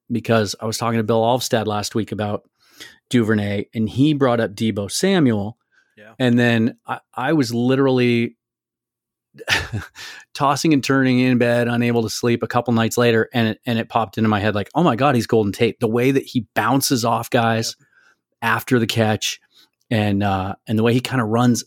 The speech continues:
Speaker 1: upright, uh, the little choppy steps, the way he's w-, willing and capable as a blocker, even at his size. I mean, he hunts guys down, uh, in the run game, uh, is something that we know is gonna appeal to the Seahawks. Um,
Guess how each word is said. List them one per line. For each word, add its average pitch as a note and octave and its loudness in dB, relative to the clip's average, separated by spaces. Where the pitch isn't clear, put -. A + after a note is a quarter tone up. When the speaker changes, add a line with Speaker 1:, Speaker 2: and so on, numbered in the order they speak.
Speaker 1:
upright, A#2 0
uh, G#2+ -4
the B2 -8
little A#2+ 0
choppy A#2 0
steps, A2 0
the A#2 0
way B2 0
he's A2+ -2
w-, G#2+ -8
willing B2+ 2
and G#2 -6
capable B2 -2
as G#2+ -6
a G#2+ -4
blocker, G2+ -4
even D3 2
at C3 -2
his C#3+ 0
size. C#3 -2
I C3 -4
mean, A2+ 4
he C3+ 2
hunts B2+ 0
guys A2+ -2
down, G#2+ -2
uh, A2+ 0
in A#2 4
the A2+ 2
run A2+ 2
game, B2 -2
uh, G#2+ 0
is A2+ -2
something A#2+ 0
that A2 2
we A2 0
know A2 4
is A#2 2
gonna A#2 2
appeal A2 0
to G#2+ -2
the G#2 -2
Seahawks. G#2 -4
Um, F#2+ -2